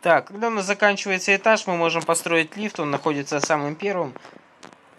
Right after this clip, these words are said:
Вот. Строим лифт, и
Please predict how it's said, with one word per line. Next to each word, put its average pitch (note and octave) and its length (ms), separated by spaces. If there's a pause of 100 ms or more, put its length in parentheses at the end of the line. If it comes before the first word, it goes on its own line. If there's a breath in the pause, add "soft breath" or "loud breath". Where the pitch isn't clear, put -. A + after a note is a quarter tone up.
Вот. A#2+ 420
Строим F#3+ 440
лифт, A3 380 (640)
и G3+ 360